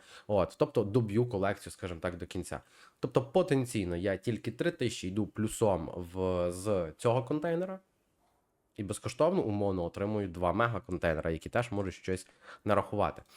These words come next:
Е, також є ось такі пропозиції за золото на конкретні танки. Купувати чи не купувати їх, не знаю. Дивлюся, комусь одним сипить.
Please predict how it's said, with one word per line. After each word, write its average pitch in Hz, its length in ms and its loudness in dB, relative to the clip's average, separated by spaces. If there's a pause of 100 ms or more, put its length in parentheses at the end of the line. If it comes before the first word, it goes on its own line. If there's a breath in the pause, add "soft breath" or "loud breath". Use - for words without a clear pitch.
(400 loud breath)
Е, 90 140 4
також - 340 0
є 107 220 4
ось 110 240 2
такі - 300 -2
пропозиції 90 640 0
за 92 280 4
золото 175 420 2
на 101 100 2
конкретні 101 480 0
танки. 196 420 0 (280 loud breath)
Купувати 117 420 2
чи 107 120 -4
не 104 80 2
купувати 104 480 0
їх, 92 160 -2
не 113 100 2
знаю. 202 300 4
Дивлюся, 110 460 0
комусь 98 500 -2
одним 95 300 -2
сипить. 196 440 -2